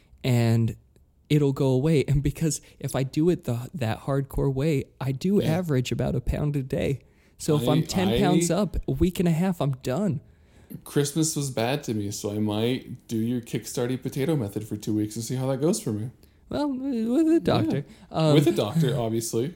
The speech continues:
Speaker 2: Yeah.
Speaker 1: yeah. Don't do anything crazy. Um,
Speaker 2: Yeah. <laughs> I'm not gonna eat for the next seventy-two hours.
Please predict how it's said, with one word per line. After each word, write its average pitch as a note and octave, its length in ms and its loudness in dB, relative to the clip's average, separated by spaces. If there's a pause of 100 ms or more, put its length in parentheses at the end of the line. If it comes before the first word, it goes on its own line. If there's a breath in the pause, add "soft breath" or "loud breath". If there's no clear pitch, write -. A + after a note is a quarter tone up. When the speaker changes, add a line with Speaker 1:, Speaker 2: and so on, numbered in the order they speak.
Speaker 2:
Yeah. A#2+ 300 -2
Speaker 1:
yeah. F3 140 -2 (500)
Don't G#3 180 -4
do G3 220 0
anything E3+ 440 0
crazy. C3+ 440 -2 (260 soft breath)
Um, B2+ 420 -4
Speaker 2:
Yeah. A#2 180 -6 (220)
<laughs> B3+ 580 4
I'm D#3 180 2
not F3 220 4
gonna D#3+ 120 6
eat D#3 300 -2
for C#3+ 100 -2
the C#3 100 0
next C3+ 440 -4
seventy-two D3 680 2
hours. A2+ 580 -2